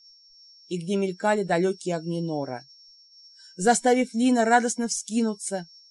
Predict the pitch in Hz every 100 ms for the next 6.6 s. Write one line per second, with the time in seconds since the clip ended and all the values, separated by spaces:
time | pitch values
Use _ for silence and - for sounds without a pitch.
0 | - - - 202 - 214 190 190 156 151
1 | 151 - - _ _ - 208 202 220 208
2 | 208 220 196 - 185 170 - - _ -
3 | _ _ _ - - - 233 240 277 247
4 | 240 226 233 240 277 277 - 240 208 214
5 | 220 196 247 240 220 208 196 - 233 214
6 | 185 214 233 - 165 139